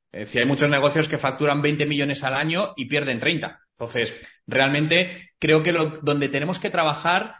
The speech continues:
suena muy bonito. "Ostras, facturo tres millones". Ya, pero ¿qué prefieres? ¿Facturar tres millones y que te queden limpios cien mil? O facturar quinientos mil y que te queden cien mil? Yo lo tengo claro, prefiero la segunda opción.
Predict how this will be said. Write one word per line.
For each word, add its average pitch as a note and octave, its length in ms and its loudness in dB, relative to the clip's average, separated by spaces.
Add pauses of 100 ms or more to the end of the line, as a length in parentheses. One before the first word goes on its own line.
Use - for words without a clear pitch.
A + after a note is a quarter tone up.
(200)
suena G3 300 0
muy G#3 140 0
bonito. F#3+ 560 -4 (240)
"Ostras, - 260 -18
facturo E3+ 540 -2
tres D#3+ 260 0
millones". A#2 680 0
Ya, A#2 360 -2 (100)
pero A2+ 640 -2 (320)
¿qué F3 140 0
prefieres? C#3 420 -2
¿Facturar C3+ 420 -2
tres F#3+ 160 -4
millones G3 480 -2
y F#3+ 60 -4
que F#3 100 -2
te F3+ 100 -2
queden E3 300 -2
limpios D#3 320 -2
cien C#3 240 -4
mil? A#3 440 -2 (340)
O D3 100 -2
facturar C#3 480 0
quinientos D#3+ 460 -2
mil D3 160 -2
y D3 40 -6
que C#3 120 -4
te C3 80 -4
queden B2+ 180 0
cien G#2+ 220 -4
mil? F2+ 400 -10 (100)
Yo A2+ 100 4
lo A#2 100 4
tengo B2 200 4
claro, A2 440 0
prefiero C3+ 400 0
la F#2 100 -2
segunda G2 340 -4
opción. F#2 340 -4